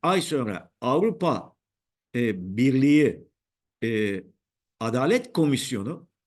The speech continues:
bunun yetersiz verilerle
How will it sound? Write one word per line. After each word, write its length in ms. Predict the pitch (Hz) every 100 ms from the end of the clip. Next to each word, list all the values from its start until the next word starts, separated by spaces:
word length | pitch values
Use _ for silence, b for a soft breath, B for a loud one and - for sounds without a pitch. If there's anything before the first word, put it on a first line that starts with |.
| _ _ _ _ _ -
bunun 760 | 92 117 170 226 226 226 _ _ _
yetersiz 760 | 101 123 135 175 170 202 175 156
verilerle 800 | 151 156 160 175 156 123 85